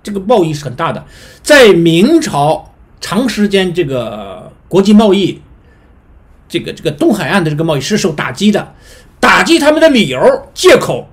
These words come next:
就是抗倭，啊，他们给人家扣了个帽子，说倭寇，啊，这个，这个就出来戚继光这个英雄，嗯，后来清朝也，也坚持海禁，所以说在长时间里面，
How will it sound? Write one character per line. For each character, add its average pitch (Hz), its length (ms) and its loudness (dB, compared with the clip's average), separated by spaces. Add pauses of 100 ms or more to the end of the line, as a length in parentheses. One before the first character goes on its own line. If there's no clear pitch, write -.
(180)
就 240 160 2
是 170 160 -4
抗 156 340 0
倭， 247 280 2 (840)
啊， 110 180 -10
他 160 160 -4
们 190 220 -2 (100)
给 139 100 -4
人 147 100 -2
家 202 80 -2
扣 226 160 2
了 170 100 4
个 175 80 -2
帽 190 160 0
子， 117 80 -8
说 131 180 -8
倭 170 220 -2
寇， - 260 -2 (760)
啊， 131 160 -4
这 196 120 -2
个， 180 160 4 (200)
这 180 100 -2
个 170 80 2
就 175 140 4
出 - 280 0
来 190 100 4
戚 - 220 -2
继 151 120 0
光 175 200 2
这 165 60 -4
个 139 80 -2
英 175 180 -2
雄， - 160 -8 (480)
嗯， - 100 -16 (1200)
后 214 180 2
来 208 140 6
清 262 280 0
朝 190 200 2
也， 151 340 2 (600)
也 156 440 2
坚 185 320 2
持 165 200 -4
海 127 200 -8
禁， 120 280 -4 (520)
所 - 180 4
以 262 100 6
说 214 160 4
在 208 260 4
长 269 340 0
时 208 180 2
间 214 220 4
里 165 120 2
面， 107 320 -10